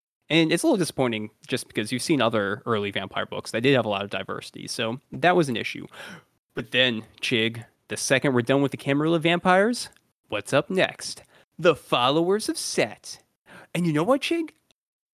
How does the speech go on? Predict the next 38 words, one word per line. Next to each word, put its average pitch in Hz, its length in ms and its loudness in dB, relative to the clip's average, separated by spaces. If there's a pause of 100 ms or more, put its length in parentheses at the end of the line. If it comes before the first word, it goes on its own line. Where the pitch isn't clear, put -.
Both 233 260 2
of 185 80 4
them, 131 180 2
there's 120 120 -8
two - 140 -8
write-ups, 185 440 -4 (280)
they're 160 100 -4
both 302 240 2
Haitians. 262 600 0
That's - 300 -12
really 392 160 0
interesting. 175 440 -4
That's 269 180 -6
cool. 143 240 2
And, 185 100 0
you 170 100 6
know, 170 40 6
we 165 80 6
kind 165 220 0
of, 151 100 -4
like, 139 160 2
talk - 200 -6
about 165 160 -4
the 147 80 -16
dynamics 147 560 -2
between, 143 320 -2 (440)
you 131 80 -2
know, 120 60 -2
that 123 240 0
country 143 420 0
and 123 100 0
the 123 40 0
United 113 260 0
States 175 340 -2
and 127 100 -6
how 107 80 -6
we've, 104 220 -12
like, 101 320 -10